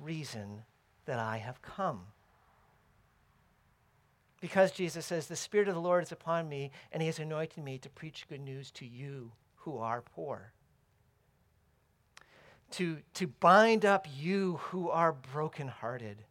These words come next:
To comfort you who mourn and give you joy. That is why I have come.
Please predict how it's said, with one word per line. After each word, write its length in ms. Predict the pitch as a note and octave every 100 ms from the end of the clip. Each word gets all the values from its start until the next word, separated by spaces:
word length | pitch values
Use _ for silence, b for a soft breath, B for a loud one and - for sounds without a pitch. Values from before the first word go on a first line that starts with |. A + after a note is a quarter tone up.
| _ _ _ b b b b b b b b
To 100 | -
comfort 760 | F#3 - F3 G#3 G#3+ G#3 F#3 F3+ B B
you 560 | C#3+ C#3 F#3 G3 F#3+ F#3 b
who 340 | - - F3+ E3+
mourn 600 | D#3 D#3+ E3+ F3 E3 D3 -
and 320 | D3+ D3+ B2+
give 340 | D#3+ F3 F3 C3+
you 400 | C#3+ D3 D#3 D3
joy. 520 | - C#3+ C#3 B2 A2+
That 320 | B2 D#3+ G3 A3+
is 240 | G3+ E3+ -
why 260 | C3 C3
I 160 | B2+ A2+
have 260 | G#2 A2+ -
come. 460 | - - A#2+ A2+